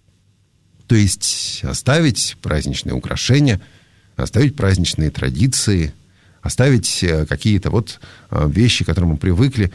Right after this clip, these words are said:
Ну, конечно, ёлка должна быть, да, вот, вот, ну, ку-, куда ж без ёлки? Вот, но про Христа не говорите. Э, в Америке, в Великобритании, в англоязычных странах даже зачастую вместо Christmas, Рождество пишут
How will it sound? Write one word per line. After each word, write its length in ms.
Ну, 80
конечно, 420
ёлка 320
должна 340
быть, 360
да, 140
вот, 220
вот, 140
ну, 80
ку-, 160
куда 220
ж 40
без 240
ёлки? 320
Вот, 300
но 200
про 180
Христа 380
не 100
говорите. 560
Э, 260
в 400
Америке, 960
в 160
Великобритании, 600
в 60
англоязычных 520
странах 440
даже 220
зачастую 440
вместо 320
Christmas, 720
Рождество 560
пишут 500